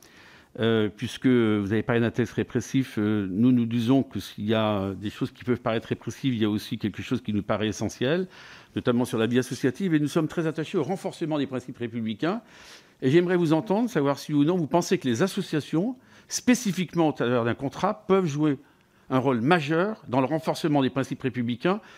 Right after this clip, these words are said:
Quand vous regardez le dernier sondage qui est sorti par l'ifop il y a quelques semaines, qui expliquait que, justement, la perception par les Français avait chuté de trente pour cent sur le rôle des associations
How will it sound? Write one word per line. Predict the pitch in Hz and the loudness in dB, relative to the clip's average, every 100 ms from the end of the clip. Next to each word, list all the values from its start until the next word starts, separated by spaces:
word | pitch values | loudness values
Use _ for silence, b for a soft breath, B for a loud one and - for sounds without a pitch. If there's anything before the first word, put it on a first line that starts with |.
| B - | B 0
Quand | |
vous | 147 170 | 2 4
regardez | 165 160 147 | 4 4 2
le | |
dernier | 143 147 139 | 2 2 0
sondage | 147 139 139 123 104 | 0 2 2 2 -2
qui | - | -4
est | 117 | -4
sorti | - 104 135 | -4 -6 -8
par | 113 120 | -4 -4
l'ifop | 120 - 127 - | -4 -2 -4 -4
il | |
y | |
a | 95 | -6
quelques | 175 160 123 | -6 -4 -6
semaines, | - 117 123 160 - b | -6 -6 -6 -8 -14 b
qui | - | -4
expliquait | 135 - - 143 | -2 -4 -4 -4
que, | 139 123 123 - b b b b b - | -2 -6 -8 -12 b b b b b -12
justement, | 127 - 135 120 | -10 -4 -2 -2
la | |
perception | 107 - - 156 - 151 | -2 -4 -4 -6 -4 -2
par | 127 | 0
les | 127 | -2
Français | - 123 - | -4 -8 -4
avait | 123 | -4
chuté | - 117 120 | -4 -6 -8
de | |
trente | - 170 151 | -4 -4 -4
pour | 139 - | -8 -8
cent | 147 131 | -8 -8
sur | - 110 | -6 -4
le | |
rôle | 107 127 139 113 | -2 -2 -2 -2
des | 117 | -6
associations | 107 120 - 107 - 131 | -6 -10 -8 -8 -8 -10